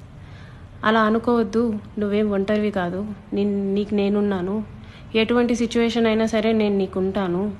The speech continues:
అని చెప్పేసి నెక్స్ట్ డే నుంచే నాకు అటువంటి ప్రామిసులు చేయడం జరిగింది, అటువంటి భరోసాలు ఇవ్వటం జరిగింది ఆయన నుంచి.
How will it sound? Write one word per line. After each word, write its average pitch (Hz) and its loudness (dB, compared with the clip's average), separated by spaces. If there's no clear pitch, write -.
అని 214 2
చెప్పేసి 214 -2
నెక్స్ట్ 208 -2
డే 220 4
నుంచే 220 2
నాకు 190 -4
అటువంటి 226 4
ప్రామిసులు 226 2
చేయడం 214 2
జరిగింది, 180 0
అటువంటి 202 0
భరోసాలు 214 4
ఇవ్వటం 202 0
జరిగింది 180 -2
ఆయన 175 -4
నుంచి. 180 -2